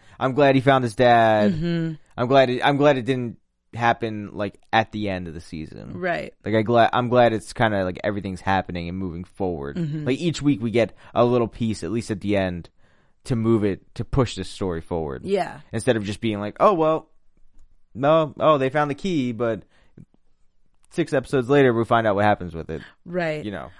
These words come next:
Speaker 2: I agree. I think this episode had a lot of amazing answers. It
Speaker 1: Mm-hmm.
Speaker 2: moved the, the overall plot forward a
Speaker 1: Mm-hmm.
Speaker 2: lot. Um, and it had a,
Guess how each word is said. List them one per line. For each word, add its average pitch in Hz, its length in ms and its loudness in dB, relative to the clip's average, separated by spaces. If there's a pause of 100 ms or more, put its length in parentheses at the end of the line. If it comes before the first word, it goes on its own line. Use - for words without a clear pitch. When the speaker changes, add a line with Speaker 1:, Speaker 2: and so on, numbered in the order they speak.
(120)
Speaker 2:
I 320 160 2
agree. 226 400 2
I 220 140 0
think 233 180 -4
this 262 160 -4
episode 226 320 -2
had 202 180 -2
a 185 60 -2
lot 185 440 0
of 180 100 -2
amazing 160 480 -6
answers. 151 580 -10
It 135 80 -10
Speaker 1:
Mm-hmm. 170 180 -4
Speaker 2:
moved 196 360 2
the, 165 320 -4
the - 240 -12
overall 175 500 0
plot 143 440 -8 (100)
forward 147 340 -8
a 131 40 -10
Speaker 1:
Mm-hmm. 117 120 -4
Speaker 2:
lot. 143 280 -2 (500)
Um, 147 380 -8 (320)
and 170 120 -2
it - 80 -10
had 196 460 -2 (100)
a, 170 120 -4